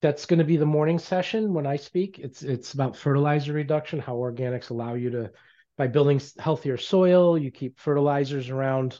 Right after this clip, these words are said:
longer. They s-, they cycle better. They get to the plants or the trees or the turf better.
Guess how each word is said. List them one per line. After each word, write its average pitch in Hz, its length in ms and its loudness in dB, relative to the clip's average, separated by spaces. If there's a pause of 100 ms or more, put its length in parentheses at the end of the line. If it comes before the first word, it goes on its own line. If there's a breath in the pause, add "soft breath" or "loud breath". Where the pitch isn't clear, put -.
longer. 143 680 0 (240 soft breath)
They 131 120 2
s-, - 320 -10
they 131 300 2
cycle 143 400 0
better. 143 280 2
They 131 120 -2
get 131 140 -2
to 131 100 -10
the 113 80 -8
plants 135 540 -6
or 113 100 -6
the 110 100 -10
trees 147 480 -4
or 120 60 -4
the 113 100 -8
turf 156 420 0
better. 143 400 -2